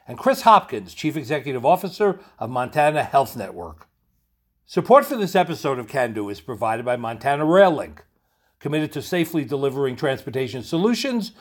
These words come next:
to their customers and partners. Additional support comes from the Greater Montana Foundation, encouraging communication on issues, trends, and values of importance to Montanans.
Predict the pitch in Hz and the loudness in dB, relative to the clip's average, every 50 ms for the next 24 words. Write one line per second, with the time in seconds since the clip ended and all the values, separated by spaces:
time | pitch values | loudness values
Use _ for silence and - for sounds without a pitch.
0 | - _ _ _ - - 120 190 185 - - 175 180 175 - 185 170 170 151 151 | -20 _ _ _ -6 -6 -4 -4 -4 0 2 2 2 2 0 -2 -2 0 0 0
1 | 160 143 - 135 131 117 95 87 82 71 69 - - - _ _ _ _ _ _ | -2 2 4 6 6 6 4 -2 -10 -14 -16 -18 -20 -20 _ _ _ _ _ _
2 | _ _ _ _ _ _ _ - 131 139 269 285 - 302 240 180 - 170 110 - | _ _ _ _ _ _ _ -6 0 2 2 2 4 4 2 2 2 0 0 2
3 | 139 135 127 - - 131 123 131 - - 135 131 113 120 113 117 123 139 143 143 | 2 2 2 0 0 -2 -2 -2 -6 -10 -8 -6 -6 -4 -4 -4 -4 -4 -4 -2
4 | - 165 214 220 208 185 156 - - 110 107 104 98 95 92 90 82 - 95 85 | 0 2 2 2 2 0 -2 -2 -2 -4 -4 -4 -4 -6 -8 -8 -10 -12 -12 -14
5 | 80 78 - _ _ _ _ _ _ _ - 127 - 170 160 147 120 113 110 123 | -16 -18 -20 _ _ _ _ _ _ _ -16 -4 2 2 2 2 2 -2 -8 -10
6 | 139 131 127 113 - 147 139 131 - 135 110 123 160 208 233 220 - 254 220 196 | -8 -8 -8 -4 -4 -4 -4 -2 -4 -6 -6 -4 -2 -2 -2 0 0 0 0 0
7 | - - - 180 175 180 156 139 123 110 123 139 156 160 165 165 165 165 160 156 | 0 0 2 2 2 2 0 -2 -2 0 4 4 4 4 4 4 4 4 4 2
8 | 160 - _ _ _ _ - 120 107 110 107 - - 156 147 143 143 131 - - | -2 -8 _ _ _ _ -10 -10 -8 -8 -6 -4 -2 -2 -2 -2 -4 -10 -8 -6
9 | 131 117 120 117 101 110 110 98 98 95 80 69 67 - - - | -6 -4 -4 -6 -4 -4 -4 -4 -4 -6 -8 -12 -18 -20 -20 -20